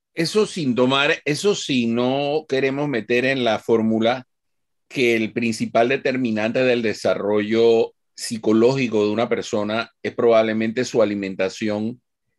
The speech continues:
desde que está dentro del, del vientre de su mamá.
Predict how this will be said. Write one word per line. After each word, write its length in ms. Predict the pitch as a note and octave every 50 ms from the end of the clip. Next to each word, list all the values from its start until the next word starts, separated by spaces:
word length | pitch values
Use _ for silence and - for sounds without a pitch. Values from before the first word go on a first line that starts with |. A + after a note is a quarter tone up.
| _
desde 260 | - A2 A2+ A#2 A2 F2
que 60 | G#2
está 220 | G2 - - G#2 G#2
dentro 380 | G#2+ G#2+ G#2+ G#2+ A#2 A#2+ B2
del, 500 | A#2 A2 G2+ G2 F#2+ F2+ E2+ E2+ - - _ _ _ _ _ _ _ _ _ _ _ _ _ _
del 180 | - G2 G2 F#2+
vientre 260 | G2+ G#2 G#2 G#2+ A2+
de 40 | A#2
su 80 | A2+ A#2
mamá. 320 | F#2 E2 E2 D#2+ - -